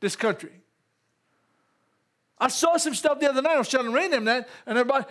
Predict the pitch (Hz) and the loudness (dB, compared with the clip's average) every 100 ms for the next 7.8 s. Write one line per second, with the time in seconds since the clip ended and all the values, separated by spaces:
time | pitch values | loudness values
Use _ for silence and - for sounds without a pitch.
0 | - 233 240 269 269 285 262 226 185 220 | -2 -2 0 2 0 0 0 0 0 0
1 | 262 208 254 302 226 165 _ _ _ - | 0 0 0 0 -2 -10 _ _ _ 0
2 | 247 262 330 - 302 262 220 247 370 320 | 2 2 2 2 0 0 2 0 0 0
3 | 269 226 302 285 269 262 269 370 392 311 | -2 2 0 0 0 0 2 0 2 0
4 | - 311 - 320 285 285 208 - - - | -2 -4 -2 0 2 0 0 -6 -20 -14
5 | 175 226 381 311 381 - - _ _ _ | -4 0 2 0 -4 -16 -18 _ _ _
6 | _ _ _ _ _ _ _ _ _ 202 | _ _ _ _ _ _ _ _ _ -2
7 | 247 190 269 339 285 160 - - | -2 0 2 2 2 -2 -4 -10